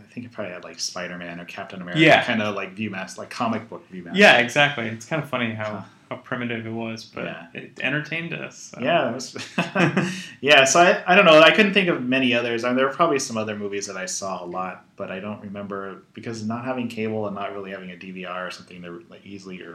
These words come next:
Speaker 1: Netflix or
Speaker 2: Yeah.
Speaker 1: like, now my son's already seen Cars three or four times.
Speaker 2: I know.
Speaker 1: Finding Dory's seen, like, twelve times.
Speaker 2: Yeah.
Speaker 1: I don't know. It's nuts.
Speaker 2: Well, yeah. I mean, I, I don't think kids appreciate how, you know, how difficult it was. I mean, if you didn't have
Speaker 1: Yeah.
Speaker 2: cable and you didn't have a V C R, you were at the mercy of whatever T V had.
Speaker 1: Yeah,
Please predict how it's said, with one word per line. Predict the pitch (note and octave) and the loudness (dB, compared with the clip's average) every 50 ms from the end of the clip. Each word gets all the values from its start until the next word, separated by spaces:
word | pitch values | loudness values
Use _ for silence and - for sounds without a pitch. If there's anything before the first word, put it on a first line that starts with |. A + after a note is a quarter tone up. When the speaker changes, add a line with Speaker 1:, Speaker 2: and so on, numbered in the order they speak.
| E2+ E2+ | -16 -14
Speaker 1:
Netflix | F2+ F#2+ G2+ - - - G2+ - - | -12 -12 -12 -12 -12 -14 -14 -12 -12
or | G#2+ G#2 - - - - | -14 -16 -16 -12 -6 0
Speaker 2:
Yeah. | G#3 C#4 D#4 | 2 4 6
Speaker 1:
like, | D#4+ | 6
now | - D#3 E3 D#3+ D#3+ | 6 8 8 8 6
my | D3+ C#3+ C#3 | 6 4 4
son's | - - F3+ F3 F3 D#3+ | 4 4 4 4 4 4
already | D#3 D3 C#3+ C3+ B2 | 4 4 4 2 0
seen | A#2+ - - C#3 B2 A#2+ - | -2 -2 -2 -2 -2 -2 -2
Cars | - - C3+ B2+ B2 A2+ A2+ G#2+ G#2 - - - _ _ _ - - - _ - | 0 0 2 2 2 2 0 -2 -4 -8 -14 -18 _ _ _ -20 -20 -20 _ -10
three | C#3 D3+ D#3 D#3 D#3 D#3 | -6 -4 -2 -2 -2 -4
or | D3+ C#3 | -6 -6
four | - D3+ C#3 C#3 | -2 0 0 0
times. | C#3 C#3+ D#3+ D3+ | 2 6 8 8
Speaker 2:
I | C#3+ C#3+ | 8 8
know. | C#3 B2+ G#2+ G2+ - - - _ _ _ | 6 6 4 2 0 -4 -12 _ _ _
Speaker 1:
Finding | - - C3 C3 C3+ C#3 C3+ B2+ A#2 | -4 0 2 2 2 2 0 0 0
Dory's | B2 A#2+ B2 B2+ B2+ B2+ B2 B2 B2 - | 0 0 2 2 2 2 2 0 -2 -2
seen, | - A#2 A2 | -4 -4 -4
like, | G2+ F#2 F#2 - | -4 -6 -8 -12
twelve | - - G#2 G#2 G#2+ A2 G#2+ | -8 -6 -4 -4 -4 -4 -4
times. | A2+ A2 G#2+ A2+ A#2+ D#3 | -4 -4 -2 0 2 4
Speaker 2:
Yeah. | G3 B3 - | 4 4 4
Speaker 1:
I | - C3 A2+ | 4 2 2
don't | G2 | 0
know. | F#2+ F#2+ F#2 - _ _ - - - - _ _ _ _ | -4 -10 -12 -16 _ _ -20 -20 -20 -20 _ _ _ _
It's | - - E2+ - - | -14 -12 -10 -10 -8
nuts. | G#3 - - - - - - | -8 -8 -8 -10 -10 -10 -2
Speaker 2:
Well, | - A3+ A#3 G#3 - F#3 | 2 4 6 6 6 4
yeah. | A3 A#3 A3+ | 2 4 4
I | G3 G#2 D#3 | 4 4 2
mean, | D#3+ D#3+ D#3 D3+ | 2 2 4 4
I, | B2 G2 G#2 - - F#2 | 4 4 2 2 0 0
I | C#3+ C#3+ | -2 -2
don't | C#3 C#3 C#3+ D3 C#3+ | 0 0 0 0 0
think | - D3 B2+ - | -2 -4 -4 -2
kids | - C#3+ - | -2 -2 -2
appreciate | C3 B2+ - C3+ B2+ A#2+ - C3+ A#2+ A2+ A#2 | -4 -4 -4 -4 -4 -4 -4 -4 -4 -4 -6
how, | - A#2+ A#2 A#2 A#2 A#2 A#2 A2+ A2+ A2 - _ _ _ _ _ | -4 -2 0 2 2 2 0 -2 -4 -6 -12 _ _ _ _ _
you | D3+ C3+ A#2+ | -10 -4 -2
know, | A#2 A2 A2 A2 A2 A2 A2 - _ _ _ - | -2 -2 -2 -4 -8 -10 -16 -18 _ _ _ -12
how | - C#3 C3+ | -10 -8 -8
difficult | B2+ B2+ D3+ D#3+ F#3 G#3+ G3+ F3 D3 C#3 | -2 2 2 2 4 4 4 4 4 4
it | C3 B2+ | 4 4
was. | A#2+ A#2+ A#2+ A#2+ B2 B2 A#2+ - | 6 6 6 6 4 2 0 -2
I | - B2 | -2 0
mean, | B2+ B2 | 0 0
if | A2+ | 0
you | B2 B2 | 2 2
didn't | D3 E3+ G3+ | 4 4 4
have | G3 - | 2 2
Speaker 1:
Yeah. | - | 2
Speaker 2:
cable | D3+ C#3+ C3 B2+ B2 | 2 2 4 4 2
and | A#2 A#2 | 0 -2
you | A2+ | -2
didn't | A2+ C#3+ D3 C#3 | -2 -2 -2 -2
have | A#2+ A2+ | -2 -2
a | |
V | A2+ A#2 | -2 -2
C | A2 - C3+ | -2 0 2
R, | C3 B2 A2+ | 2 2 2
you | A2 A2 | 0 0
were | A#2+ B2+ | 0 0
at | B2 A#2+ | 0 0
the | A#2+ A#2 | -2 -2
mercy | A2+ A#2 A2+ A2 - G#2+ | -4 -2 -4 -4 -6 -8
of | A2 | -10
whatever | A2+ G#2+ A2 A2 - G#2 | -8 -8 -8 -8 -10 -12
T | - - A#2 | -10 -10 -8
V | A2+ A2+ A2 A2 | -6 -4 -4 -4
had. | A2 - - A2 | -4 -4 -4 -2
Speaker 1:
Yeah, | G2+ F#2+ F2+ E2+ | -4 -4 -6 -8